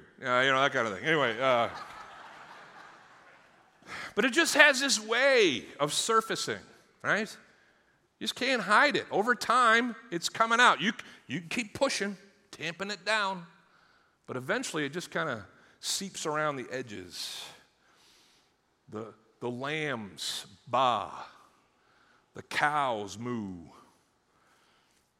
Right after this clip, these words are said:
And so you got a choice in those moments. When you've been found out, which Saul had totally been found out, you can either do what his pred-, or his successor does, David.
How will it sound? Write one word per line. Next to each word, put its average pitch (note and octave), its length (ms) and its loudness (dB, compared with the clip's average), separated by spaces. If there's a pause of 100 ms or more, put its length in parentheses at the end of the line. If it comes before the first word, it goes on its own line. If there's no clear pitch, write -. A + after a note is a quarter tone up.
(340)
And G#2 120 -12
so C#3+ 280 0
you C#3+ 120 -4
got F#3 100 8
a D#3 40 2
choice F3+ 360 4
in C#3 60 -8
those D#3 200 2
moments. D#3+ 560 0 (140)
When B2+ 160 -10
you've G#3 180 -2
been A3 160 2
found F#3 420 6
out, B2+ 220 6 (140)
which A2 160 -8
Saul D#3 380 0
had B2 220 -6
totally D3 340 -2
been C3 320 -4
found G#2+ 320 -4
out, E2 140 -12 (1120)
you C3 140 -2
can E3 160 2
either D#3 280 2
do D3 220 0
what E3+ 160 4
his D3+ 240 0
pred-, D#3+ 280 0
or B2+ 160 2
his A#2+ 180 -6
successor B2 560 -2
does, A2 260 -4
David. B2 360 0